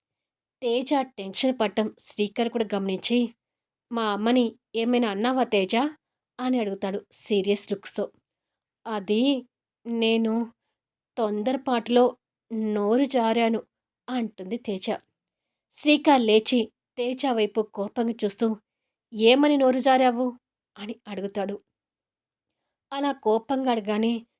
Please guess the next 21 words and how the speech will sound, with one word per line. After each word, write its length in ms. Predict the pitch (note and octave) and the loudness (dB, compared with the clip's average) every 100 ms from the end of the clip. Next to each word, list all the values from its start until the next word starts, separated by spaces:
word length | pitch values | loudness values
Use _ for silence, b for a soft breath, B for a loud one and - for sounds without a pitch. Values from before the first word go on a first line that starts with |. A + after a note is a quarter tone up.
| _ _ | _ _
తేజలో 500 | A#3 A3+ A3+ A#3+ A3+ | -4 -4 -2 -4 -2
భయం 380 | G3 G3+ G#3+ G#3+ _ A3 | -2 -2 -2 -4 _ -12
ఇంకా 320 | A3+ - B3 | -10 -6 -4
ఎక్కువవుతుంది. 760 | A3+ G3+ G#3 G#3 G#3 G3+ - _ _ _ _ _ _ _ _ _ _ _ | -4 -4 -6 -6 -4 -4 -6 _ _ _ _ _ _ _ _ _ _ _
బామ్మగారు 680 | G3+ G#3 A3 A#3+ A#3+ A3+ G#3+ _ | -2 0 0 0 -2 -4 -8 _
శ్రీకర్కి 680 | - B3 B3+ C4 B3+ A#3+ - | -8 -4 -2 -4 -4 -6 -6
సర్ది 420 | - G3+ F#3 A3 - | -6 -6 -4 -6 -2
చెప్పాలని 320 | A3 - G#3+ G3+ | -2 -2 -8 -4
చూస్తూ, 420 | G3+ - A#3+ C4 - _ _ _ _ | -4 -4 -6 -8 -12 _ _ _ _
"ఏదో 460 | A3 A3+ A#3 A#3+ - _ - | 0 2 2 -2 -4 _ -10
అత్త 360 | G#3 _ - | -10 _ -8
కోడల 320 | C4+ - A3 G#3 | -6 0 2 2
మధ్య 480 | G#3 F#3 A3+ C#4 C#4+ _ _ - - | -2 -2 0 0 -4 _ _ -10 -4
చిన్న 260 | C4+ C#4+ C#4+ | 0 0 0
గొడవ 340 | A3 G3+ A3+ | -2 -2 0
అయిందిలే 300 | B3 A3 G#3+ | 0 0 -2
శ్రీకర్, 520 | G#3 G#3 G3+ G#3+ G#3 _ _ _ _ - | -2 -2 0 -2 -2 _ _ _ _ -14
ఇక 160 | A#3+ A#3 | -2 0
మీదట 560 | G#3 G#3 A3+ A#3+ A3+ _ | 0 -2 0 0 -2 _
జాగ్రత్తగా 680 | F#3+ G#3+ G3 G3 C#4 C#4 C4+ | -4 -2 0 0 0 2 2
ఉంటుందిలే," 580 | A#3+ A3 A3+ A3+ G#3+ | 2 2 2 2 0